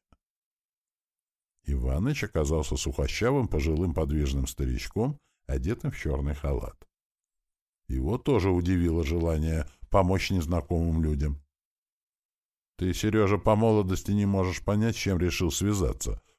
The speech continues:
подслеповато щурясь заверял он меня. «Отремонтировать дом не такая простая задача. Это ведь надо достать необходимые строительные материалы, инструменты и транспорт для доставки,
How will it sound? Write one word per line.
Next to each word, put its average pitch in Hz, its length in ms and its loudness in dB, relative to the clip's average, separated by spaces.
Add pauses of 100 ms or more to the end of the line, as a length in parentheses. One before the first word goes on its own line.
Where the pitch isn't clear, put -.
(120)
подслеповато 87 800 2
щурясь 90 360 0
заверял 73 440 2
он 71 180 2
меня. 65 320 -2 (920)
«Отремонтировать 76 840 0
дом 110 220 2
не 101 100 0
такая 76 400 -2
простая 80 440 -2
задача. 69 600 -2 (440)
Это - 200 -6
ведь - 180 -4
надо 73 260 -2
достать - 440 -4
необходимые 65 640 -2
строительные 62 640 -2
материалы, 67 760 -2 (260)
инструменты 92 920 0 (260)
и 110 120 0
транспорт 123 560 2
для 117 120 2
доставки, 67 720 0